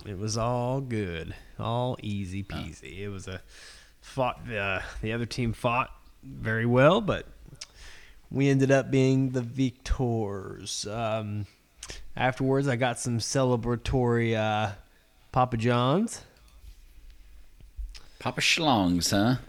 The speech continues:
Speaker 1: Papa Schlong. Um,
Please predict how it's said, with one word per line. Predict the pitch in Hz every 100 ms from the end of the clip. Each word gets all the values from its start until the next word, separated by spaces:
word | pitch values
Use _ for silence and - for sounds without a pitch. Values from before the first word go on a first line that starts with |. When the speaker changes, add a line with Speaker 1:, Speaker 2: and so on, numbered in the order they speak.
| - 110
Speaker 1:
Papa | 143 156 160 180
Schlong. | 175 - 135 117 127 120 107 101 95 98 110 - - - - - - - - - -
Um, | - 104 101 95 92 92